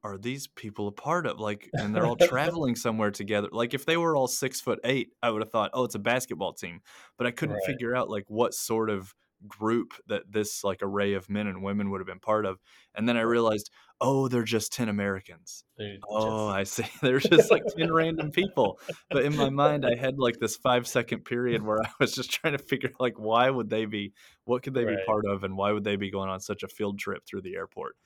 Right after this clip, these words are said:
Speaker 1: But they were
Speaker 2: <laughs>
Speaker 1: not connected to each other at all. It was just the size. Threw me for a loop.
Speaker 2: <clears throat>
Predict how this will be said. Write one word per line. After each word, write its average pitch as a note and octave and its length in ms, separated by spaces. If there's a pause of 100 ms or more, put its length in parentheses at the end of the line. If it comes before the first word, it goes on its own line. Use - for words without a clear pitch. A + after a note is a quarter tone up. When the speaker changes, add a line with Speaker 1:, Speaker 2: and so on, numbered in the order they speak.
(140)
Speaker 1:
But C3+ 120
they D3 140
were B2+ 260
Speaker 2:
<laughs> - 20
Speaker 1:
not A#2 200
connected G2+ 400
to G2+ 120
each F#2 120
other F2 240
at F2 80
all. - 240 (340)
It G2 100
was G2 240
just G2+ 320
the - 80
size. E2 460 (120)
Threw G2 160
me F#2 80
for F2 180
a F2+ 60
loop. E2+ 280 (300)
Speaker 2:
<clears throat> F3+ 320